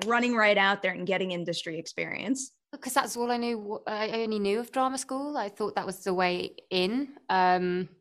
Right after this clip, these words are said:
Speaker 2: I also was pushed to do kind of, uh, university when I was younger, and, um,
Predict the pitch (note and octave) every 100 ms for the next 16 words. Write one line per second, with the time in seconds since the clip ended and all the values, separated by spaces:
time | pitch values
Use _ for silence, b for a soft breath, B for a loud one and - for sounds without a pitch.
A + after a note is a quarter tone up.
0 | _ B B G3+ A3 A3 G#3+ G3+ G3 -
1 | _ - - - - - - - G3+ G3
2 | - _ - F#3+ - F3+ F#3+ F#3 F#3 F#3
3 | - _ G3 F#3 E3+ - - G#3+ - B
4 | B B B B B B B B _ _
5 | - G#3 D3 A2 G3+ F#3+ G3 G3+ F#3+ -
6 | - A3 B3+ B B _ G#3+ G3+ G3 F#3+
7 | G#3 G3 G3+ A3+ A#3 G3 F#3+ F#3 G3 F#3
8 | F3+ F3+